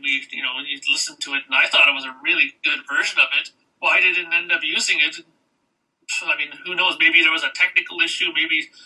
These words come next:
something went wrong somewhere with the tape, or who knows what. But I mean,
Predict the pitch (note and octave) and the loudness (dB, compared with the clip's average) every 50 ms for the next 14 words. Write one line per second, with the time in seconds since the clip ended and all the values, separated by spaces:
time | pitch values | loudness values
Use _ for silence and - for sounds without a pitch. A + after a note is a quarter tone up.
0 | - - - _ _ - F#3+ F3+ F3 F3 D#3+ D#3+ D3+ C#3 C#3 C#3+ D3 D#3 D#3+ - | -20 -20 -20 _ _ -14 -12 -6 -4 -4 -4 -4 -6 -6 -6 -2 0 2 2 2
1 | A3+ - - G3+ E3+ E3 E3 E3 E3 E3+ E3+ E3 D#3+ D#3 D3+ - - - - - | 0 0 0 0 0 -2 0 0 0 0 -2 -2 -6 -10 -6 -6 -6 -6 -4 0
2 | D#3 D#3+ D#3 F3 - - C#3+ C#3 - - D#3+ F#3 F3+ E3+ - D#3+ D3+ D3+ D3+ - | 2 2 4 2 0 -4 -6 -8 -6 -6 -6 -4 -2 0 0 0 -2 -2 0 2
3 | - E3 E3 - - E3 D3+ C#3+ - - - D3 D3 C#3+ C#3+ _ | 2 2 2 0 -2 0 2 2 2 2 0 -2 -4 -6 -10 _